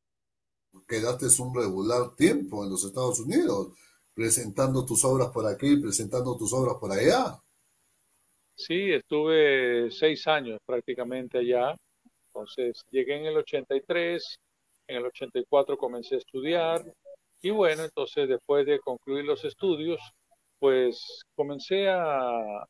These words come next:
Speaker 2: a pintar, pero, eh, irónicamente, irónicamente digo que no me desarrollé como artista en Estados Unidos, aunque estudié allá.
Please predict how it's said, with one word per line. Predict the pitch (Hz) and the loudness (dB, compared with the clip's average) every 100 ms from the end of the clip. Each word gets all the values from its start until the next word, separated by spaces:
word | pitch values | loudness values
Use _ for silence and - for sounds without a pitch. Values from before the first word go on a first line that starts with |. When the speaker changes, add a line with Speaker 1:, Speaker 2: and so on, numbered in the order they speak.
| _ | _
Speaker 2:
a | 139 131 127 | 0 0 0
pintar, | 165 165 - 214 196 - | -6 -8 2 2 2 2
pero, | 190 196 180 - _ _ _ _ | 2 4 0 -6 _ _ _ _
eh, | 165 151 143 139 - | 2 4 4 0 -2
irónicamente, | 165 214 277 262 202 170 127 - - 220 - _ _ _ _ _ _ _ _ - | 4 6 4 0 -2 0 -6 -6 -8 -8 -12 _ _ _ _ _ _ _ _ -2
irónicamente | 143 175 180 165 170 156 170 | 0 0 -2 -4 -4 -4 -4
digo | 156 143 139 196 - _ _ _ _ _ _ _ | -4 -2 -4 -6 -10 _ _ _ _ _ _ _
que | 143 131 123 120 120 120 120 120 - _ 143 | -2 2 4 4 2 2 2 0 -2 _ -14
no | 143 180 202 | -6 -4 -2
me | 247 233 | -2 -2
desarrollé | 170 - 139 123 127 123 120 196 220 160 160 233 - _ _ _ _ _ _ | -4 -2 -2 0 0 0 -4 -6 -2 -2 -2 -6 -14 _ _ _ _ _ _
como | - 151 135 | -4 0 0
artista | 127 - 233 - 151 | -2 -4 -8 -6 -6
en | 127 | -6
Estados | 113 160 160 - | -4 0 0 -2
Unidos, | 160 247 175 107 - - | -6 -6 -6 -6 -12 -10
aunque | 135 127 - 135 135 | -8 -8 -4 -2 -2
estudié | 143 - 131 139 160 | -4 -4 -6 -4 -4
allá. | 156 208 | -2 -4